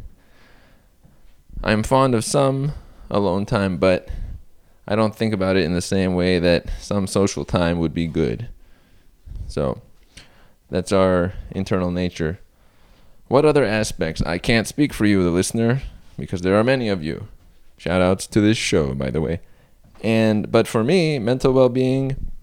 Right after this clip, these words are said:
can also come from, like, a momentum. Continuous this, that, the other thing, going to that, make the this, go to send to that, and then this. When there's a momentum or a flow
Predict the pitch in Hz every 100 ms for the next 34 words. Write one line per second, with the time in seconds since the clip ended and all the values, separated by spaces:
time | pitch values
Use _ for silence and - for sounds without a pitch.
0 | - - - - - _ - 107 113 -
1 | 127 - 117 117 127 113 113 104 - -
2 | - _ _ - - - - - - -
3 | - - _ _ _ - _ _ _ -
4 | 90 95 98 104 101 117 117 104 76 80
5 | - - - - - - - - - -
6 | - - 110 - 127 123 117 117 117 127
7 | - 123 113 101 110 120 120 127 123 104
8 | 117 120 117 110 87 92 117 113 110 117
9 | - - 113 113 120 120 113 107 110 80
10 | - 104 101 104 101 85 - - - -
11 | - - - - - - - 110 120 120
12 | 110 107 131 - 143 90 107 - - 139
13 | 135 98 123